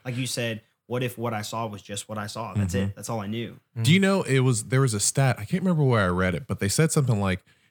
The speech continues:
Speaker 2: in the past, I wanna say, like, maybe ten, fifteen years, uh, one fifth of every local news source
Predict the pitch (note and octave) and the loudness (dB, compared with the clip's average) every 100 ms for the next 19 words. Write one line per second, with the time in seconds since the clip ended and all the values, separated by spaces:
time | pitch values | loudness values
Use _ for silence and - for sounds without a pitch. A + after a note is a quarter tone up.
0 | - A2+ G#2 - A#2+ C#3+ C#3 - _ A2 | -2 2 2 4 4 4 2 -4 _ -6
1 | A#2+ A2+ - G#2 F#2 E2+ G2 F#2+ F2 - | -2 0 0 0 0 -2 -2 -2 -4 -4
2 | F#2+ - F#2+ - G2+ F#2 F2+ G2+ G#2+ - | -4 -2 -6 -2 0 2 4 4 2 -2
3 | _ _ _ - F#2+ E2+ D#2+ - _ _ | _ _ _ -2 0 2 0 -6 _ _
4 | _ G2 A#2 C3+ - C3 A2+ - - F#2 | _ 0 2 2 2 2 2 0 -6 -4
5 | F2+ - G#2+ A2 A#2+ A#2 A#2 A2 _ _ | -4 -4 -2 2 2 2 0 -4 _ _
6 | - F#2+ G#2+ B2 - B2 A2+ G#2 A2 G#2 | -8 0 4 4 4 2 4 2 -2 -2
7 | G#2 G#2+ G#2 - F#2 E2 F2 - - | 2 4 2 0 -2 -4 -4 -6 -6